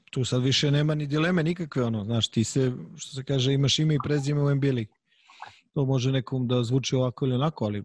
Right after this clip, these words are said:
to je prosto tačno. Znači, ti si u, u timu go to guy, nema tu, nema tu nikakve, nema tu nikakve dileme, zaista. I verujem da ćeš igrati još bolje,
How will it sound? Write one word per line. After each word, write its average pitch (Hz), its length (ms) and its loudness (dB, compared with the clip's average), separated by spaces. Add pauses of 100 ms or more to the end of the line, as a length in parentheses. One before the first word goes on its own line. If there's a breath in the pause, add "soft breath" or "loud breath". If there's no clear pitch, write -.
to 120 100 -10
je 117 80 -4
prosto 135 320 -2
tačno. - 340 -6 (240)
Znači, 120 380 -8
ti 127 120 -2
si 139 220 -4
u, 135 80 0 (140)
u 127 60 -2
timu 147 520 2 (1400)
go 143 140 0
to 139 140 -4
guy, 147 220 2
nema 120 260 0
tu, 127 480 -4
nema 131 320 2
tu 135 180 0
nikakve, 135 680 -2
nema 131 240 0
tu 135 160 -2
nikakve 135 440 -2
dileme, 135 720 0
zaista. 117 540 -4
I 120 400 -8 (360)
verujem 127 380 0
da 127 280 2 (1900 soft breath)
ćeš 135 320 2
igrati 151 400 2
još 147 260 2
bolje, 131 280 -2